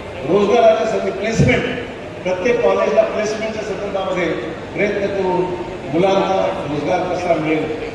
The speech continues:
शेवटी त्यांचं फ्युचर, आपले सर्व मुलं पाहतायत, आमचं भविष्य काय, आमचं भवितव्य काय. आणि म्हणून मला एवढंच सांगायचं आहे, आम्ही तुमच्याबरोबर आहोत, आम्ही तुमच्याबरोबर आहोत, मनापासून तुमच्याबरोबर चिंता करू नका.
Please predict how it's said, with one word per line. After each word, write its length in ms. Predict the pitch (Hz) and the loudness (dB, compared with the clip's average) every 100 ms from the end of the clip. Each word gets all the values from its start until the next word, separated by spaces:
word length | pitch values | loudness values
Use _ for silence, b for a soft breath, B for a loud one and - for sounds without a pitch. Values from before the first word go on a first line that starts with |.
| 135 170 | -6 0
शेवटी 420 | 208 208 240 220 | 0 2 2 2
त्यांचं 240 | 208 208 165 | 0 0 0
फ्युचर, 400 | 202 233 247 - - - - - - - - - 160 160 | 0 0 2 4 2 -2 -4 -8 -10 -12 -12 -12 -4 0
आपले 300 | 180 226 - | 0 0 4
सर्व 380 | 226 226 226 | 4 4 2
मुलं 160 | 233 240 | 2 2
पाहतायत, 840 | 240 - - 214 190 - - - 180 | 4 4 6 4 4 0 -4 -4 -4
आमचं 220 | 180 170 | 0 2
भविष्य 320 | 208 220 208 | 2 2 0
काय, 280 | 208 160 - - - 160 | 0 0 0 -4 -6 -4
आमचं 240 | 196 247 | 0 4
भवितव्य 380 | 214 214 220 220 | 4 4 4 4
काय. 220 | 202 - - - - - - - 170 | 2 2 -2 -4 -8 -10 -12 -6 0
आणि 100 | 175 | 2
म्हणून 240 | 196 214 | 4 4
मला 520 | 240 214 185 - - - - - | 6 6 6 2 0 -4 -8 -4
एवढंच 320 | 180 196 240 | 2 4 6
सांगायचं 460 | - 190 202 202 190 | 6 4 4 2 2
आहे, 140 | 175 170 - - - - | 2 0 -2 -6 -10 -2
आम्ही 300 | 156 196 214 | 0 2 0
तुमच्याबरोबर 520 | 190 - 180 170 160 156 | -2 -2 -2 0 -2 -2
आहोत, 260 | 156 - - - - - - - | -4 -6 -8 -10 -12 -14 -4 0
आम्ही 180 | 233 | 2
तुमच्याबरोबर 680 | 233 226 240 240 233 240 240 | 2 2 4 4 6 6 6
आहोत, 140 | 254 | 4
मनापासून 580 | 190 196 240 240 247 240 | 4 2 4 4 2 0
तुमच्याबरोबर 500 | 233 - 208 202 202 | 0 2 2 2 2
चिंता 360 | 202 190 - - | 2 0 0 0
करू 260 | 185 175 | 0 0
नका. 540 | 165 - 240 247 - | 2 4 6 6 2